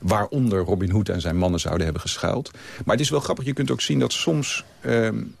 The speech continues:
geeft de moderne wetenschap ook weer een extra zetje... aan de bevestiging van de, van de werkelijkheid. Want bij Robin Hood, om maar even daarop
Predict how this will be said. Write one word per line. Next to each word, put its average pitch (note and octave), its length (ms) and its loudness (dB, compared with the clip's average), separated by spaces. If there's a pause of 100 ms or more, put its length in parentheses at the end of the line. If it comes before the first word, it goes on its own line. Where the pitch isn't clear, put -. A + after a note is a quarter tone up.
(180)
geeft - 680 0
de A2 160 2
moderne G#2+ 400 2
wetenschap B2 500 -2
ook - 160 -4
weer G#2 120 0
een G2 80 0
extra G2+ 300 0
zetje... - 340 0
aan F#2+ 100 0
de F#2+ 60 2
bevestiging F#2 720 0
van F#2 200 0
de, G2 160 4 (160)
van G2+ 240 2
de G#2 60 4
werkelijkheid. D3+ 680 -2
Want G2+ 160 2
bij G#2 100 4
Robin G2+ 320 2
Hood, A#2 320 0
om - 60 -6
maar F#2 120 0
even - 180 -6
daarop - 800 -2